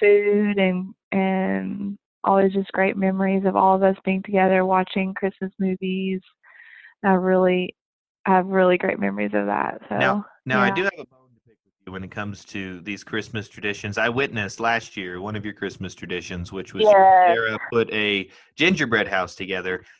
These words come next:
Speaker 2: but it was pre-assembled, and all you did was,
Speaker 1: <laughs>
Speaker 2: like, put icing on top of it. And
Speaker 1: Okay.
Speaker 2: that, that, that's
Speaker 1: Okay, I have
Speaker 2: ridiculous.
Speaker 1: an
Speaker 2: What was going on?
Speaker 1: explanation. <laughs> I have an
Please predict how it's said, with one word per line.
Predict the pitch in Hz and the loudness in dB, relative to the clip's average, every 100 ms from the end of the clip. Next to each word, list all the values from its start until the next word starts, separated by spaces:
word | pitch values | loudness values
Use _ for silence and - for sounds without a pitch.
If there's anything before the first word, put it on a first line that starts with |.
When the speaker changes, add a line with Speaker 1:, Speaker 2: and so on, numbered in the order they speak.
| _ | _
Speaker 2:
but | 156 - | -2 0
it | - | 2
was | 156 147 | 2 2
pre-assembled, | - 180 190 156 196 208 123 82 - | 0 4 4 2 2 2 0 -4 -4
and | 131 - | -4 2
all | 147 | 2
you | 160 170 | 2 -2
did | 147 160 170 151 | 0 2 2 2
was, | 156 127 | 0 2
Speaker 1:
<laughs> | 143 | 4
Speaker 2:
like, | 139 143 - - - - 453 453 _ | 4 0 -10 -16 -18 -2 0 0 _
put | - - | -2 2
icing | 185 226 196 143 | 2 2 0 0
on | 120 117 | 0 0
top | 165 185 | 0 2
of | 170 120 | 0 0
it. | 196 | 0
And | 247 | 4
Speaker 1:
Okay. | 247 202 | 4 4
Speaker 2:
that, | 165 | 2
that, | 202 - - | -2 -4 -6
that's | - 220 | 0 0
Speaker 1:
Okay, | 226 | 2
I | 277 | 4
have | 240 | 6
Speaker 2:
ridiculous. | - - - 294 | 6 6 6 4
Speaker 1:
an | 285 | 4
Speaker 2:
What | 226 | 4
was | 214 262 | 4 6
going | 226 233 226 | 8 8 6
on? | 240 202 | 4 4
Speaker 1:
explanation. | 107 - 311 - | 2 0 -6 -6
<laughs> | _ _ _ _ - - - - - - | _ _ _ _ -20 -18 -18 -12 -8 0
I | 339 | 4
have | 349 | 6
an | 349 | 6